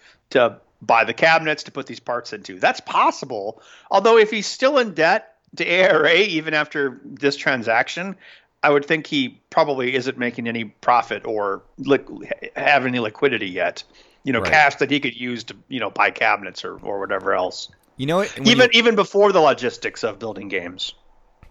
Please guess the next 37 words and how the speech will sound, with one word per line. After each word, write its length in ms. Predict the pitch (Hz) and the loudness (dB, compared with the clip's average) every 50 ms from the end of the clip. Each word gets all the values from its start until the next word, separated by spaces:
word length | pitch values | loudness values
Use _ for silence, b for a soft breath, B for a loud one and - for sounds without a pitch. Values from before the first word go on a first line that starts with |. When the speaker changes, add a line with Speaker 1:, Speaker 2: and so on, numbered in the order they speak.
| _ _ _ | _ _ _
Speaker 2:
When 160 | 107 120 127 | -8 -6 -4
you 60 | 127 | -2
were 60 | 123 117 | -4 -4
talking 380 | - - 143 139 147 - - | -2 -2 0 0 0 0 -2
to 80 | 143 131 | -6 -6
me 140 | 123 110 - | -6 -6 -6
earlier 340 | - 104 107 107 107 101 | -4 -4 -2 -2 -2 -2
about 220 | 101 95 95 90 - | -4 -4 -6 -6 -6
the 100 | 107 95 | -8 -8
red 300 | 92 98 98 101 101 - | -6 -6 -6 -6 -6 -10
flag 560 | - - 107 101 101 95 92 90 90 87 85 | -12 -6 -4 -4 -2 -2 -4 -4 -6 -8 -10
being, 340 | - 95 90 90 87 87 87 | -8 -8 -6 -6 -8 -8 -8
you 80 | 90 | -8
know, 100 | 92 92 | -8 -6
someone 320 | 92 - - 127 127 127 117 | -6 -4 -4 -4 -4 -2 -4
who's 140 | 113 101 104 | -4 -6 -6
in 220 | 101 95 90 82 | -8 -10 -10 -6
debt 320 | _ 120 117 113 - - _ | _ 0 0 0 -2 -6 _
to 160 | - - 110 | -8 -6 -4
a 60 | 101 95 | -4 -4
vendor 560 | 87 104 98 98 98 95 95 95 92 92 85 | -4 -6 -6 -4 -4 -4 -4 -2 -2 -2 -4
who 140 | 82 101 95 | -6 -6 -6
moves 280 | 98 110 110 101 98 | -4 -4 -4 -4 -4
on 220 | 107 101 98 95 90 | -4 -4 -4 -6 -6
to 140 | - 98 | -6 -6
another 400 | 92 92 98 104 104 104 107 101 | -4 -4 -2 -2 0 0 0 -2
vendor 420 | 92 90 92 90 90 87 90 90 87 | 0 -2 -2 -4 -2 -2 -2 -2 -2
is, 120 | 87 85 | -4 -6
is 200 | - - 92 82 | -8 -8 -8 -6
a, 160 | 90 90 - | -8 -8 -8
is 140 | - 90 - | -10 -10 -10
a 40 | 87 | -12
huge 460 | 80 - - - - 151 175 156 120 | -12 -12 -12 -8 -4 0 0 0 0
red 240 | 113 113 107 101 87 | 0 -2 -2 -2 -4
flag 380 | - - 98 92 87 87 87 87 | -6 -4 -4 -2 -2 -4 -6 -8
of, 300 | 87 - 87 90 82 - | -10 -10 -10 -12 -12 -12
of 160 | - 90 85 | -12 -12 -14